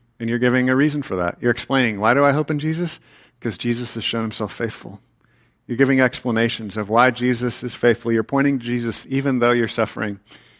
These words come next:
even though you're enduring difficulty, even though life is hard. That's what it means to follow Jesus. I grabbed a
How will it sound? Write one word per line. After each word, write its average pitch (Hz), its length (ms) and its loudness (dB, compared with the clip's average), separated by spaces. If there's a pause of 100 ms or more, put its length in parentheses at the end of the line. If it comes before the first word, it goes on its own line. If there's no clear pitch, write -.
(240)
even 135 180 2
though 127 120 6
you're 123 180 4
enduring 113 340 2
difficulty, 104 580 -4
even 127 180 2
though 120 140 0
life 107 280 0
is 107 100 -10
hard. 92 380 -4 (1300)
That's 117 260 2
what 123 80 -4
it - 80 -8
means 107 220 -4
to - 60 -20
follow 104 220 0
Jesus. 98 320 -8
I 131 60 4
grabbed 135 260 4
a 110 140 2